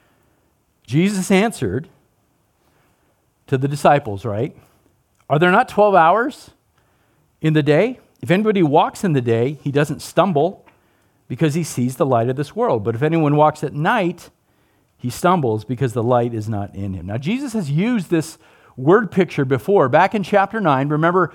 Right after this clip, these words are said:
he and his disciples are walking along, and they, they're in Jerusalem, and they come across this man who was born blind.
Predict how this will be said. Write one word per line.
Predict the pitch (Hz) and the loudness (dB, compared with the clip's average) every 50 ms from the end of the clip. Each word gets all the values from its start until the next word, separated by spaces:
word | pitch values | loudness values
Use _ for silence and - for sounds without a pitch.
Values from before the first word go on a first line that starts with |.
| - _ _ | -10 _ _
he | - 160 170 | -2 0 0
and | 180 185 | 0 0
his | 175 - | -2 -4
disciples | - 180 147 - 165 160 165 190 190 143 | -6 -4 0 2 4 4 2 2 0 0
are | 170 175 | 0 2
walking | 151 143 143 147 147 - 196 196 | 4 4 4 4 2 0 -2 -2
along, | 175 147 127 123 131 147 156 | -2 0 0 0 0 0 0
and | 143 143 | 0 2
they, | 147 147 151 147 - - - - _ _ _ | 2 2 2 0 -4 -12 -20 -20 _ _ _
they're | 143 156 160 | 0 0 0
in | 160 | 2
Jerusalem, | 135 165 156 151 151 147 - - 165 160 156 | 0 2 2 2 2 0 0 -2 -2 0 0
and | 151 151 | 0 0
they | 139 | 0
come | - - 165 165 | 0 0 0 -2
across | 160 - 165 156 151 147 - | 0 2 4 4 4 2 0
this | 165 147 - | -4 -8 -4
man | 147 139 127 131 135 | -4 -2 -2 0 0
who | 139 127 | -2 -2
was | 131 123 | -2 -4
born | 110 107 113 107 110 110 104 | -6 -6 -4 -2 -2 -2 -2
blind. | 117 135 135 131 131 110 87 82 | -2 -2 0 0 0 -2 -4 -8